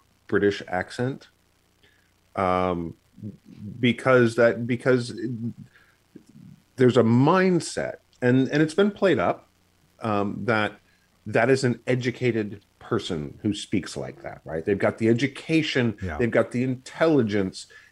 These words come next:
Speaker 1: It's the idea that this is, um,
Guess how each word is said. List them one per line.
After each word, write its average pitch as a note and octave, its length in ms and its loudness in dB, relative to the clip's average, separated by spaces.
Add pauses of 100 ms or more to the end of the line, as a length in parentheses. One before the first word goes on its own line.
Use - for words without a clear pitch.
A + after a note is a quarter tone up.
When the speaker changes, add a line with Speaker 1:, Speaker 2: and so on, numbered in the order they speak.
(120)
Speaker 1:
It's - 240 -4
the B2+ 200 2
idea B2+ 540 2
that G#2+ 240 0
this A2 260 0
is, G2+ 640 0 (2500)
um, F2 520 -4